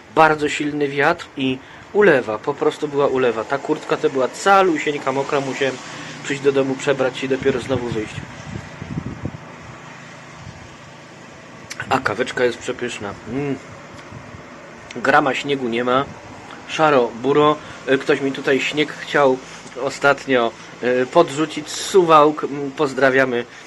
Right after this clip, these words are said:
mm, e, rozpruwacza. <laughs> Spokojnie, spokojnie, to tylko tak brzmi, bardzo fajny. Krzyś Rozpruwacz, ym, czyli Tomek,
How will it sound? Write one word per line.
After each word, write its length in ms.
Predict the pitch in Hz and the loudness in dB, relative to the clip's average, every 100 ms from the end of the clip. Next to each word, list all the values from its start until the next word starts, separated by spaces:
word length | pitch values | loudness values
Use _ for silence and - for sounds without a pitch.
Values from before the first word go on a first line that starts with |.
| - - | -12 -4
mm, 600 | 131 120 120 120 117 110 - - - | -2 -2 -4 -2 -2 -4 -8 -18 -2
e, 60 | 135 | 2
rozpruwacza. 840 | 165 - 196 190 180 - 202 196 202 - - 196 - 175 | 2 2 4 4 2 0 2 2 0 -8 -2 0 0 -2
<laughs> 680 | - - 151 139 - - - | -4 -6 -6 -6 -10 -20 -18
Spokojnie, 680 | - 190 - 139 113 120 165 | -4 -2 2 2 2 2 0
spokojnie, 420 | 165 175 165 131 | 0 -2 0 0
to 120 | 135 170 | -2 -8
tylko 220 | - 165 | -6 -4
tak 180 | - 143 | -2 -4
brzmi, 360 | 131 135 127 | -6 -10 -6
bardzo 300 | 98 123 120 | -2 -2 -2
fajny. 360 | 113 104 101 95 - - _ _ _ _ _ - _ - - - | -8 -8 -8 -12 -16 -20 _ _ _ _ _ -20 _ -20 -20 -10
Krzyś 240 | - 165 | -6 -6
Rozpruwacz, 600 | 117 107 - 147 143 131 - - - - 107 | -6 -10 -6 -4 -4 -6 -10 -20 -20 -14 -8
ym, 540 | 110 104 104 104 101 - | -8 -8 -10 -12 -14 -10
czyli 280 | - 104 92 | -10 -8 -6
Tomek, 560 | 143 135 123 117 - | -2 0 -2 -6 -10